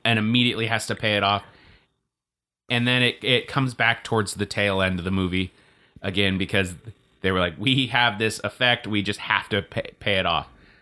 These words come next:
Uh, actually, let's, we didn't really talk about the crew. The opening of this movie, to establish character for all these people, you have the doctor, who is Angela Bassett, and you have James Spader's character having some kind of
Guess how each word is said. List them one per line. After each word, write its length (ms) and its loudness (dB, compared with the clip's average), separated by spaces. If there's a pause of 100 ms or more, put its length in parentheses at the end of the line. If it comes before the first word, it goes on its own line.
(340)
Uh, 200 2 (300)
actually, 320 0
let's, 300 -4 (320)
we 100 0
didn't 160 0
really 160 0
talk 240 -2
about 160 0
the 80 -6
crew. 440 0 (760)
The 200 -2
opening 320 2
of 40 2
this 140 -2
movie, 400 0 (140)
to 100 2
establish 720 0
character 560 2
for 160 2
all 100 4
these 180 0
people, 380 -4 (340)
you 120 2
have 100 2
the 100 -2
doctor, 680 2 (360)
who 120 -2
is 80 -6
Angela 340 0
Bassett, 460 0 (640)
and 160 2
you 100 0
have 520 0 (840)
James 320 2
Spader's 380 0
character 520 0 (1040)
having 440 -2
some 180 0
kind 340 0
of 200 2